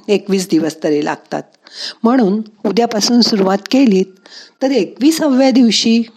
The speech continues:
आपण जाऊन आलो की नाही फिरायला, ते बघा. अजून एक, चालताना जर जमलं तर तुम्हाला कानामध्ये इयरफोन घालून गाणी ऐकता येतात,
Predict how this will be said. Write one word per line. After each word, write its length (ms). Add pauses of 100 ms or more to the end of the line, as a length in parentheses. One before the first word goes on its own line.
(160)
आपण 300
जाऊन 340
आलो 280
की 100
नाही 300 (360)
फिरायला, 540 (200)
ते 100
बघा. 380 (2250)
अजून 300
एक, 240
चालताना 560
जर 240
जमलं 500 (580)
तर 160
तुम्हाला 520 (640)
कानामध्ये 540
इयरफोन 560
घालून 440 (340)
गाणी 300
ऐकता 380
येतात, 400